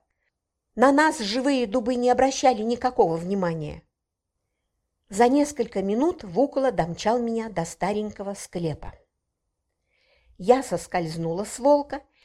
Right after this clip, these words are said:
и покатилась по земле, едва не ударившись о белый камень стен.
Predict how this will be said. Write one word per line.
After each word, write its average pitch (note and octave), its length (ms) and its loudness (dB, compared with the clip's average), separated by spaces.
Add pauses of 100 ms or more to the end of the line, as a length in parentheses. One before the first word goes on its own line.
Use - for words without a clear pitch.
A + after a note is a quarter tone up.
(580)
и G4+ 140 0
покатилась B3 840 -4
по A3 140 -6
земле, G3+ 580 -4
едва G#3 600 2
не C#4 160 -2
ударившись A3 960 -2
о G3 100 -4
белый F#3 320 -2
камень E3 440 -4
стен. E3 540 -8